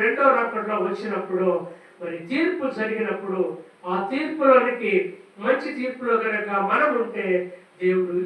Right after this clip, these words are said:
ఇవన్నీ శాశ్వతంగా మనందరికీ దయచేయబోతున్నాడు. దేవునికి స్తోత్రం కలుగును గాక.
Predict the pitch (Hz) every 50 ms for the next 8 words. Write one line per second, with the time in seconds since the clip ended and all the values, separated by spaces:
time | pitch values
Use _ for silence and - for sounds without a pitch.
0 | 185 190 185 180 180 180 180 185 185 180 180 180 180 175 170 175 180 - - -
1 | 185 180 180 180 175 170 170 170 170 165 165 165 - - - - - - 180 175
2 | 170 175 175 185 185 180 180 180 175 180 180 180 175 165 165 165 - - 165 160
3 | 156 165 165 165 170 165 156 156 156 151 - 190 196 202 190 196 202 196 - 202
4 | - - - 214 214 208 214 214 214 208 214 214 208 208 208 214 208 208 208 208
5 | 202 -